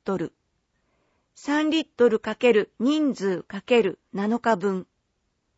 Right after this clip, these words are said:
生活用水の確保例。お風呂の水は次に入れるまで抜かずに蓋をする。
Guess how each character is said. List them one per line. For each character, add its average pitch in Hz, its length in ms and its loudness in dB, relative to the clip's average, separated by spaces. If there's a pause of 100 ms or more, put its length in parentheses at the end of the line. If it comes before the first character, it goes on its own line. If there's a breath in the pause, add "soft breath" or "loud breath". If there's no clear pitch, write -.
(540)
生 320 300 -2
活 320 300 0
用 330 200 2
水 214 320 0
の 180 140 -4
確 214 300 -8
保 233 200 2
例。 170 300 -4 (920)
お 233 80 -2
風 311 180 -6
呂 330 120 4
の 269 120 4
水 220 280 0
は 214 220 2 (160 soft breath)
次 285 340 -4
に 311 100 2
入 220 140 0
れ 247 120 8
る 247 100 2
ま 240 160 4
で 208 200 0 (140)
抜 233 120 -2
か 277 200 2
ず 269 160 -4
に 254 160 0
蓋 240 340 0
を 226 60 0
す 208 200 -6
る。 190 180 -4